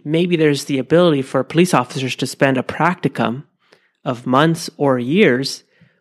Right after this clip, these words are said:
volunteering in the communities in which they're going to police. So, you know, whether it's, you know, coaching a rec league for, for youth in the community, whether it's, you know, volunteering at churches and other places of worship, whether it's,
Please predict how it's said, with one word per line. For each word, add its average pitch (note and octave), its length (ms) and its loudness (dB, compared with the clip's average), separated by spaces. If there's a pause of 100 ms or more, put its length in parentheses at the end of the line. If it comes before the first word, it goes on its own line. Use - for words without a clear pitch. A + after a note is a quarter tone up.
(160)
volunteering F#3 920 2 (420)
in F3+ 160 4
the E3+ 80 0
communities E3 880 0 (380)
in D#3+ 160 2
which E3+ 260 -2
they're E3+ 120 2
going F3 240 2
to F3 80 -2
police. F#3 600 -4 (920)
So, D3+ 440 -2
you E3 120 0
know, D3 340 -2
whether D#3+ 340 4
it's, D3+ 280 -2
you D3+ 80 2
know, B2+ 140 0
coaching D#3+ 480 0
a C3 60 2
rec C#3+ 280 0
league A#2 320 -2
for, A#2 320 -2
for - 160 -4
youth D3 300 2
in C3 60 0
the B2 80 -2
community, A#2 560 -4 (420)
whether C#3 240 4
it's, C3+ 220 -2
you D#3+ 80 -2
know, C3+ 100 2
volunteering C#3+ 460 2
at C#3 100 -4
churches C#3+ 540 2
and C3 120 2
other C3+ 160 2
places C#3 380 0
of C#3 140 2
worship, D#3 460 2
whether C#3+ 260 2
it's, C#3 240 -6